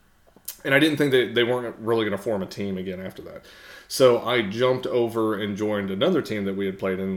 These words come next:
the league, that their <laughs> name was actually short-staffed. So I was like, "Do you need anybody to play?" And they're like, "Yes, absolutely, let's do that." <laughs> So I jump on their team, and we get into the tournament,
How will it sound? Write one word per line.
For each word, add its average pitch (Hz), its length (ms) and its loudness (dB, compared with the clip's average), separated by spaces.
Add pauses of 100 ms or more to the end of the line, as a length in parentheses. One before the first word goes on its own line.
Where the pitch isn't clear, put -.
the 92 80 -8
league, 92 320 -10 (180)
that 117 200 0
their 117 120 -2
<laughs> 117 60 -6
name 156 140 -8
was 131 200 -4
actually 107 340 -6
short-staffed. 110 1000 -4 (240)
So 127 160 0
I - 20 4
was 117 120 -2
like, 110 320 0
"Do 120 80 0
you 113 160 -4
need 143 240 0
anybody 104 400 2
to 95 60 -2
play?" 156 300 0
And 104 80 -2
they're 98 120 0
like, 101 160 -2
"Yes, 92 240 -2
absolutely, 92 480 -8
let's 95 160 -12
do 147 160 -2
that." - 880 2 (360)
<laughs> 190 260 2
So - 260 4
I 175 40 10
jump 170 220 6
on 151 80 4
their 135 100 4
team, 123 400 0 (920)
and 123 600 2
we 147 400 0
get 139 200 2
into 135 280 2
the 120 100 -2
tournament, 101 680 -4